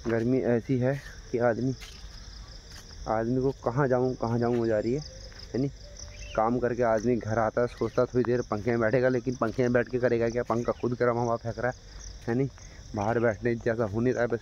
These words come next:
पेड़ों का ही सहारा है। हमारे आसपास तो काफ़ी पेड़ हैं, तो हम तो भैया पेड़ के नीचे बैठ जाते हैं, क्योंकि घर के मुकाबले इस जगह का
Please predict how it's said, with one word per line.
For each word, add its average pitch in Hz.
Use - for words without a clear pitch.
पेड़ों 123
का 127
ही 127
सहारा 117
है। 120
हमारे 113
आसपास 120
तो 127
काफ़ी 123
पेड़ 120
हैं, 135
तो 127
हम 123
तो 127
भैया 123
पेड़ 131
के 135
नीचे 123
बैठ 120
जाते 120
हैं, 123
क्योंकि 120
घर 123
के 135
मुकाबले 120
इस 147
जगह 127
का 127